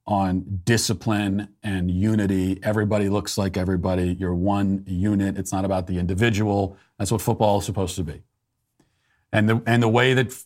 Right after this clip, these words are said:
traditionally football coaches talk about it, they do talk about it like, "We're going to war, we're going to battle."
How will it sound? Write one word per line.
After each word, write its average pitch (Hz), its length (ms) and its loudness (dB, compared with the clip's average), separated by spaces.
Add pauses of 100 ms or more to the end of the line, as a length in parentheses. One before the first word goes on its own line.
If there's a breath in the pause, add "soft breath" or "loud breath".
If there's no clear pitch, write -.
traditionally 131 420 2
football 123 320 0
coaches 117 320 0
talk 151 300 4
about 87 180 -4
it, 87 80 -6
they 95 60 0
do 120 100 2
talk 147 260 2
about 90 160 -2
it 87 40 -4
like, 87 160 -6
"We're 90 80 -6
going 104 240 0
to 101 80 0
war, 104 260 2
we're 87 100 -4
going 95 160 -2
to 98 60 -4
battle." 95 480 -2